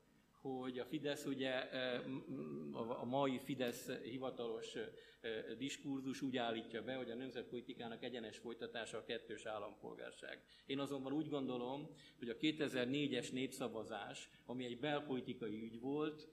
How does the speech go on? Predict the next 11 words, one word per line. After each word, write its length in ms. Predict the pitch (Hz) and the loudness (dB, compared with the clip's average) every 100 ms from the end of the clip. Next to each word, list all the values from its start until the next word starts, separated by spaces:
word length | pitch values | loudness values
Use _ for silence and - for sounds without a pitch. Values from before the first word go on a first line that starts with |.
| - - - | -18 -18 -4
ö, 160 | 113 | -2
én 180 | 113 120 | -2 -2
azt 240 | 135 117 | 0 0
gondolom, 480 | 123 135 143 143 143 | -2 0 2 2 0
hogy 140 | 135 113 | 0 -2
a 100 | - | 0
kétezer-négyes 800 | 139 135 120 117 120 117 110 | 0 2 0 0 0 -2 -2
népszavazás 760 | 120 123 - 139 131 127 123 117 | -2 -4 -2 -2 0 0 -2 -2
a 100 | 104 | 0
kettős 420 | 123 120 113 107 | -2 0 -4 0
állampolgárságról, 1080 | 113 127 131 135 131 131 127 131 123 127 | 0 0 -2 -4 -2 -2 -2 -4 -4 -6